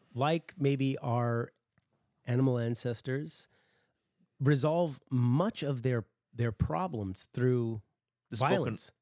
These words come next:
Speaker 2: well, the spoken word is, is what we, in, in, at least in modern times,
Speaker 1: But, but, but
Speaker 2: aim
Speaker 1: even,
Speaker 2: for,
Speaker 1: but,
Speaker 2: right?
Speaker 1: but ultimately, <clears throat> I, I think you've said this before. If, if we can't agree, we've had a discussion and we
Speaker 2: Right.
Speaker 1: can't agree,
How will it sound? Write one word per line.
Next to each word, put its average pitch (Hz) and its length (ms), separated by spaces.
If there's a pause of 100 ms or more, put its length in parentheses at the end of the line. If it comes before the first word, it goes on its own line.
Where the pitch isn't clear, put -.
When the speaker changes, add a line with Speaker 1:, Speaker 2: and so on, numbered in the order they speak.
(300)
Speaker 2:
well, 165 300 (260)
the 131 100
spoken 113 500
word 110 420
is, 104 420
is 92 260 (280)
what 95 240
we, - 420
in, 98 100
in, 90 260
at 110 60
least 107 220
in 87 100
modern 95 360
times, 90 500 (880)
Speaker 1:
But, 220 160
but, 190 160
but 156 120
Speaker 2:
aim 160 140
Speaker 1:
even, 202 260
Speaker 2:
for, - 140
Speaker 1:
but, - 100
Speaker 2:
right? 123 180
Speaker 1:
but 170 120 (140)
ultimately, 135 800
<clears throat> - 40
I, 151 200
I 151 60
think 196 280
you've 143 140
said 180 260
this 120 160
before. 120 600 (720)
If, 135 260
if - 180
we 147 100
can't 185 280
agree, 147 460 (240)
we've 120 180
had 135 180
a 170 60
discussion 165 680
and 110 100
we 107 100
Speaker 2:
Right. 82 60
Speaker 1:
can't 143 220
agree, 156 480